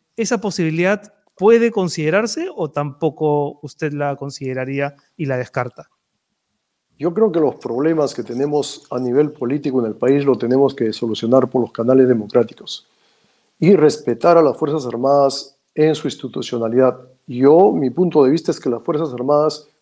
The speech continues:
Speaker 2: bajo ningún aspecto deben participar en actos políticos.
Speaker 1: Aun
Speaker 2: Ya
Speaker 1: cuando
Speaker 2: los
Speaker 1: saquen a
Speaker 2: golpes
Speaker 1: su, aun cuando saquen a su comandante general a los tres meses, lo cual ya es casi, es un insulto, ¿no?
Speaker 2: Bueno,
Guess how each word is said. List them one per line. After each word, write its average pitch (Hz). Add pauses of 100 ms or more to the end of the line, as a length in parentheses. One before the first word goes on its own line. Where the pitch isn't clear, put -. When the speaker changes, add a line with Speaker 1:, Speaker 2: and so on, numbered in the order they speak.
(140)
Speaker 2:
bajo 135
ningún 147
aspecto 147
deben 151
participar 135
en 127
actos 139
políticos. - (380)
Speaker 1:
Aun 190
Speaker 2:
Ya 285
Speaker 1:
cuando 185
Speaker 2:
los 156
Speaker 1:
saquen 226
a -
Speaker 2:
golpes 196
Speaker 1:
su, 220
aun 208
cuando 226
saquen 220
a 202
su 185
comandante 170
general 185
a 202
los 151
tres 180
meses, 190 (300)
lo 139
cual 180
ya 165
es 170
casi, -
es 151
un 151
insulto, 135
¿no? 254 (1500)
Speaker 2:
Bueno, 151